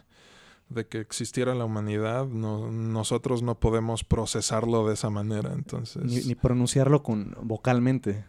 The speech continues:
Speaker 1: Ajá, exacto.
Speaker 2: Y, ah, bueno, pero lo que iba a decir de este cuento me gustó... Bueno, no, no, no es que me haya gustado, pero hablabas de sus descripciones indescriptibles,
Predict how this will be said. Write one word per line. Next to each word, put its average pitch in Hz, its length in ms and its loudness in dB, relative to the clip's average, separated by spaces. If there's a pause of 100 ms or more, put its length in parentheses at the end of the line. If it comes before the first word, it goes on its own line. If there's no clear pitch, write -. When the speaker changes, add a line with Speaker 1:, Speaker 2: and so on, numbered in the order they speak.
(120)
Speaker 1:
Ajá, 110 340 0
exacto. 110 400 -4 (400)
Speaker 2:
Y, 117 340 -2 (120)
ah, 151 120 4
bueno, 135 220 6
pero 117 120 2
lo 117 80 2
que 151 100 -2
iba 143 40 4
a 127 40 2
decir 131 240 0
de 127 60 2
este 123 200 -2
cuento 120 320 0
me 113 100 2
gustó... 117 840 2
Bueno, 113 280 0 (220)
no, 98 100 -8
no, 90 220 -12
no 110 100 -8
es 107 80 -10
que - 100 -10
me 101 100 -4
haya 101 120 -4
gustado, 95 380 -4
pero 95 360 -6 (320)
hablabas 110 380 0
de 104 60 -4
sus 98 220 -6
descripciones 104 880 -6
indescriptibles, 117 920 4